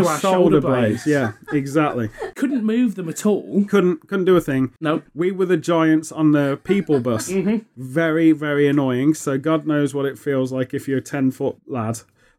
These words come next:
Speaker 2: or a seven-footer or some kind of professional wrestler.
Speaker 1: <laughs>
Speaker 2: It was really, really, really nuts.
Speaker 1: Mm-hmm.
Speaker 2: So we go in there, we're tucked it away, thinking, "Yeah, we're gonna have space." We actually had the seat in front of us. Everything was good until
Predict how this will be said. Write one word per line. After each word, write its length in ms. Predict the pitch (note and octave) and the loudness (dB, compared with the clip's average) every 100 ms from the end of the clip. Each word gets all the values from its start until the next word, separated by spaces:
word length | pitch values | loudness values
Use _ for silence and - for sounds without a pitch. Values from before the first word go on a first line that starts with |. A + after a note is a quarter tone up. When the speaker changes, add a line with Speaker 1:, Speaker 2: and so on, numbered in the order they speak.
| - | -6
Speaker 2:
or 280 | B2+ B2 | 0 2
a 180 | B2 A#2+ | 2 0
seven-footer 840 | A#2 - C3+ B2 A#2 B2 F#2 A#2+ A#2+ | -4 -4 -2 -2 -4 -6 -4 -4 -2
or 340 | A#2 A2 A2+ - | -2 -2 -6 -8
some 260 | - B2 A#2+ | -10 -8 -6
kind 160 | B2+ | -4
of 40 | A#2+ | -6
professional 480 | A#2+ A#2 A#2+ - B2 | -6 -10 -10 -6 -2
wrestler. 400 | C#3+ D3+ C#3 B2 | -2 -2 -4 -4
Speaker 1:
<laughs> 340 | A#3 - A3 | -6 -8 -4
Speaker 2:
It 180 | - F#3 | -2 0
was 200 | F#3+ E3+ | 2 2
really, 640 | D3+ C#3 C#3+ E3 F3 F3 E3+ | 0 -6 0 2 4 4 2
really, 420 | D3+ D3+ D3 C#3 | 2 2 4 2
really 360 | C3 C3+ B2+ B2+ | -2 -2 0 0
nuts. 360 | D3 - - | -2 -4 -10
Speaker 1:
Mm-hmm. 260 | D#3+ E3+ G3 | -4 0 0
Speaker 2:
So 180 | G3 - | 0 -2
we 140 | F3 A#3 | 2 4
go 200 | A#3 G#3+ | 4 4
in 120 | D#3 | 4
there, 300 | A#2+ C3 F3 _ | 2 -2 -4 _
we're 220 | D3 D3+ | 0 0
tucked 340 | D3+ G#3+ - F#3 | 0 -6 -6 -2
it 80 | |
away, 360 | D#3+ A#2 A2+ D3+ _ _ _ _ _ | -2 0 0 -4 _ _ _ _ _
thinking, 340 | - D#3 C#3+ C#3+ | 0 0 0 0
"Yeah, 140 | F3 | 2
we're 100 | E3+ | 2
gonna 140 | E3+ F#3+ | 0 0
have 120 | F#3+ | -2
space." 440 | - - B2 C#3 | -6 -4 -2 -2
We 80 | - | 0
actually 260 | D#3 D3 E3 | 0 2 0
had 120 | C#3 | 0
the 80 | C3+ | -4
seat 260 | - F#3 D#3 | 0 2 2
in 100 | D#3+ | 0
front 200 | D3 B2+ | -4 -4
of 120 | B2 | -2
us. 160 | B2+ E3 | -4 -4
Everything 380 | E3+ G3 G#3 | -4 -4 -2
was 120 | E3+ D#3 | 0 0
good 240 | C#3+ B2 | 0 -4
until 520 | - C3 B2 C#3 C3 | -4 -10 -6 -2 -2